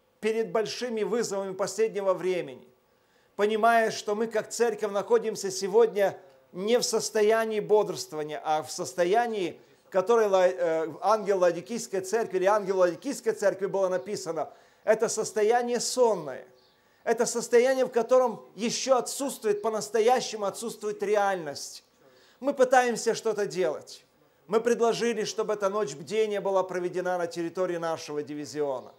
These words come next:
Зачем? Разве дня не хватает? Вы знаете, не знаем нам, мы не знаем в реальности, мы не знаем, что бы было достаточно, что было бы хорошо,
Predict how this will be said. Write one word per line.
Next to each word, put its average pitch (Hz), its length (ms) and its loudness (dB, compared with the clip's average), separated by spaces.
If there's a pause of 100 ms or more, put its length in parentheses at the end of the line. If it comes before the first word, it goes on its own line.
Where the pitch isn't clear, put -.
(240)
Зачем? 180 580 -2 (920)
Разве 233 340 0
дня 208 260 0
не 190 120 -6
хватает? 151 580 -4 (640)
Вы 185 80 -6
знаете, 185 600 0 (600)
не 233 160 -2
знаем 220 440 0
нам, 180 340 -2
мы 185 220 0
не 262 120 -2
знаем 202 400 0
в 180 40 -2
реальности, 226 560 2
мы 226 140 -2
не 220 120 -2
знаем, 220 400 -2
что - 420 2
бы 214 160 4
было 226 280 4
достаточно, 208 800 -2
что 240 180 0
было 220 220 4
бы 196 140 -2
хорошо, 208 580 0